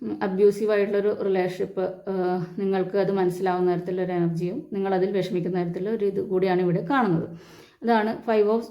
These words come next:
ആ, Swords-ിൻ്റെ എനർജി ഇവിടെ കാണുന്നത്. ഓക്കെ. രാവിലെ തന്നെ ഇങ്ങനെ ഇതിനെക്കുറിച്ച് പറയുമ്പോൾ വളരെയധികം,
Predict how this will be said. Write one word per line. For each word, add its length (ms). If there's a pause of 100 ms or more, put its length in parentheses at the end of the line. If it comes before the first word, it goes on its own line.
(120)
ആ, 200
Swords-ിൻ്റെ 600
എനർജി 460
ഇവിടെ 340
കാണുന്നത്. 520 (340)
ഓക്കെ. 360 (1200)
രാവിലെ 320
തന്നെ 200
ഇങ്ങനെ 240
ഇതിനെക്കുറിച്ച് 420
പറയുമ്പോൾ 440 (400)
വളരെയധികം, 440